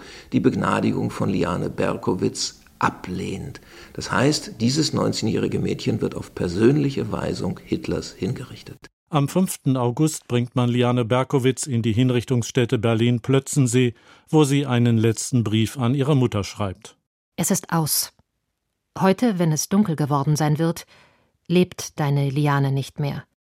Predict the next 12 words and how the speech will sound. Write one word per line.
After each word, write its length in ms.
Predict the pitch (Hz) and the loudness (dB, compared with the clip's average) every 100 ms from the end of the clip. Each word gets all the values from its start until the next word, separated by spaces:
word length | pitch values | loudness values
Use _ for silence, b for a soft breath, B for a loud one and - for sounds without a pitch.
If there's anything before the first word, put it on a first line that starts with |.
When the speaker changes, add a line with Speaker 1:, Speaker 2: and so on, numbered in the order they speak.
| _ | _
Speaker 2:
Laut 320 | 135 139 151 | 0 2 2
Gerichtsprotokoll 1000 | - 131 170 - - 131 120 127 139 135 127 | 0 0 0 -4 -6 -2 0 2 4 2 2
stirbt 420 | - 120 - - | 0 0 0 -4
Liane 400 | 113 110 113 110 | 0 2 2 2
Berkowitz 600 | 117 120 139 117 120 - | 2 2 2 2 0 0
um 200 | 147 123 | 2 4
neunzehn 500 | 117 117 113 123 117 | 4 4 2 2 2
Uhr 140 | 113 | 2
vierundzwanzig 920 | - 131 127 120 - 120 117 - 117 | 0 2 4 2 0 0 0 -2 -2
durch 180 | - 104 | -2 -2
das 180 | 143 135 | -2 -2
Fallbeil. 560 | - 117 104 90 90 | -2 0 0 -6 -12